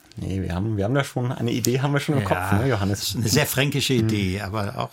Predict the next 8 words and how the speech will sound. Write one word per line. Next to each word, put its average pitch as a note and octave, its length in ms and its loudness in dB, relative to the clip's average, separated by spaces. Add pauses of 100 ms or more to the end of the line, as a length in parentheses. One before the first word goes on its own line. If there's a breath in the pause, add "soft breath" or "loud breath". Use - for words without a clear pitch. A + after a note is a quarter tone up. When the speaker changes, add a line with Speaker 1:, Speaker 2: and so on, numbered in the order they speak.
(140)
Speaker 2:
wie B2+ 140 -2
wir A#2 80 -2
finden, B2+ 580 -2
durchaus B2+ 280 -4
spannende D3 360 -2
Idee. D#3 340 0 (100)
Speaker 1:
Mhm. A2+ 340 -6
Speaker 2:
Ja. A#2+ 220 0